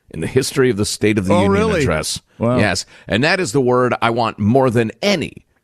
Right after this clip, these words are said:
Speaker 1: to become acceptable on the radio. Not that our world isn't coarse enough,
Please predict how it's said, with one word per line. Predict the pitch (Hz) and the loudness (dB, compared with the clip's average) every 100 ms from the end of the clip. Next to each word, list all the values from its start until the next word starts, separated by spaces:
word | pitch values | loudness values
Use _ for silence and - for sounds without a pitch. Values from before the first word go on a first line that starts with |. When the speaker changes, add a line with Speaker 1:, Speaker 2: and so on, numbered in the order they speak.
| _ | _
Speaker 1:
to | 123 | -2
become | 107 117 101 | 0 2 -2
acceptable | - - 120 117 101 | -2 -2 -2 -2 -2
on | 98 85 | 0 -2
the | 80 | -4
radio. | 71 60 55 - _ - | -6 -8 -12 -14 _ -6
Not | 165 247 | -4 -2
that | 247 | 0
our | 247 208 | 2 2
world | 220 226 208 | 2 0 0
isn't | 214 202 | 0 -4
coarse | - - 233 | 0 0 2
enough, | 208 226 147 - | 0 0 0 -2